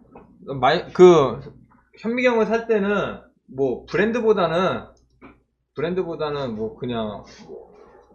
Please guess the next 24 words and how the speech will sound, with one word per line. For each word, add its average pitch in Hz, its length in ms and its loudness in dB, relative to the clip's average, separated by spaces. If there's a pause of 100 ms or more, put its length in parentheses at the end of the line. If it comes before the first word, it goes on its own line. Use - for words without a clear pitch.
(580)
이제 110 420 -10
본인이 151 340 -6
쓰려고 208 460 0
하는 175 260 -2
이제 113 200 -6
용도라든지 139 760 0
그런 139 300 -6
거에 123 400 -2
맞춰서, 131 960 -2 (880)
맞춰서 117 400 -8
이제, 104 340 -8 (580)
이제 104 140 -20
가격대 175 540 -6
성능비를 170 580 -6
좀 139 200 -10
따지셔가지고 165 840 -6
사시는 151 420 -12
게 131 140 -10
가장 113 280 -12
좋을 117 220 -10
것 123 100 -10
같고요. 123 500 -8 (240)
만약에 175 560 -4 (320)
그 110 500 -6